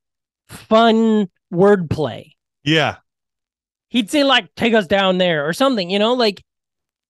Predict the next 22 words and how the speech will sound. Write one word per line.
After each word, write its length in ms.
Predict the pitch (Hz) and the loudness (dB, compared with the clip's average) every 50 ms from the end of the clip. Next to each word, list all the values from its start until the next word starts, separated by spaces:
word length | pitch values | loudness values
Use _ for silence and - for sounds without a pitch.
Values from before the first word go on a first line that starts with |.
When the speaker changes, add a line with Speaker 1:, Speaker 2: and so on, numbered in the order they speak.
| _ _ - | _ _ -16
Speaker 1:
ugh, 260 | 208 220 214 190 156 - - - - - - | -14 -12 -12 -12 -14 -18 -20 -20 -20 -20 -20
it's 220 | 208 196 185 - | -20 -20 -20 -20
so 240 | - - 214 214 214 | -16 -14 -14 -14 -14
frustrating. 540 | 214 - 185 185 196 190 - 165 156 156 151 _ - - - - - | -14 -12 -12 -12 -12 -12 -14 -14 -14 -14 -16 _ -20 -20 -16 -8 -4
And 160 | 302 381 359 | -2 0 0
Obi-Wan, 680 | 330 269 320 349 370 359 349 330 320 311 311 311 294 285 | 2 2 2 2 2 2 2 4 2 2 2 0 -2 -4
I 100 | - 262 | -2 -2
mean, 200 | 269 277 277 262 - - | 0 0 0 -2 -2 -2
I 160 | 214 247 277 | 0 0 2
like 300 | 285 254 233 277 - 247 | 2 2 0 0 -2 -2
Yoda's 460 | - 214 208 226 220 214 208 180 - | -2 0 0 2 2 0 0 -2 -6
fight 380 | - - - 185 185 214 214 - | -12 -8 -4 -2 -2 -2 -4 -6
with, 280 | - 185 180 175 170 156 _ _ _ _ _ _ _ _ _ _ _ _ _ _ _ - | -4 -2 0 0 0 -2 _ _ _ _ _ _ _ _ _ _ _ _ _ _ _ -8
uh, 40 | - 175 170 160 147 147 143 131 127 - | -4 -2 -2 0 0 -2 -2 -4 -6 -6
uh, 280 | - 156 147 131 123 123 - _ _ _ _ _ _ _ _ _ - | -4 -4 -4 -4 -6 -8 -12 _ _ _ _ _ _ _ _ _ -4
I 60 | - 294 | -2 0
like 240 | 359 427 539 523 427 | 2 2 0 2 2
all, 180 | 381 339 277 - | 0 0 0 0
I 100 | - 302 | 0 0
like 240 | 339 480 523 466 - | 0 0 -2 -4 -4
that 200 | - 180 175 180 | -4 -6 -6 -6
fight. 260 | - - 113 110 - | -8 -14 -14 -14 -16